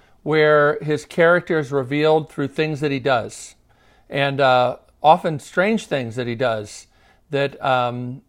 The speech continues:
require us really to dig in and look a little more closely and, and then reveal often surprising things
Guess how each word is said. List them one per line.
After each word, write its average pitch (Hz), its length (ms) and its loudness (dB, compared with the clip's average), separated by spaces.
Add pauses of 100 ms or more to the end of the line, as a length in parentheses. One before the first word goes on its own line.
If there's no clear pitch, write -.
(220)
require 151 640 2
us 147 160 -2
really 151 180 2
to 127 100 -6
dig 139 300 -4
in 143 260 -2
and 135 300 -6
look 143 160 -2
a 147 60 -4
little 131 180 -4
more 127 140 -6
closely 135 680 -4 (420)
and, 123 360 -4
and 123 260 -8
then 127 160 -2
reveal 135 400 -2
often 139 480 0
surprising 135 580 0
things 127 600 -8